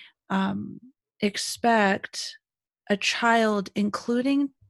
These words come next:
a teenager, we're not talking about just little children, teenagers too, that are growing and developing and just,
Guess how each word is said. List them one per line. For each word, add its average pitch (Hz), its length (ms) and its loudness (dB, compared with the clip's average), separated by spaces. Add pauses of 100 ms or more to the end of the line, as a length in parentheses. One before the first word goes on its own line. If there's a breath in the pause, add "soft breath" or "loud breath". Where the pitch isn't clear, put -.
(200)
a 208 160 0
teenager, - 880 -2 (500)
we're 214 120 -4
not 226 180 0
talking 233 240 0
about 220 180 2
just 208 220 -4
little 202 220 0
children, 190 560 0
teenagers 247 600 -2
too, - 460 -2 (380 loud breath)
that 202 140 2
are 190 120 2
growing 233 800 2
and 202 420 2
developing 226 840 0
and 190 200 0
just, 202 400 -4